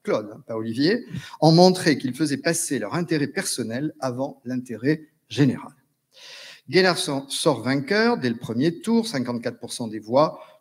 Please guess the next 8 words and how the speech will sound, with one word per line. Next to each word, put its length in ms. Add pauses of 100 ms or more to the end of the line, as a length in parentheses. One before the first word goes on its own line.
dans 140
un 80
contexte 520
national 720
plutôt 360
favorable 680 (160)
aux 100
gaullistes. 480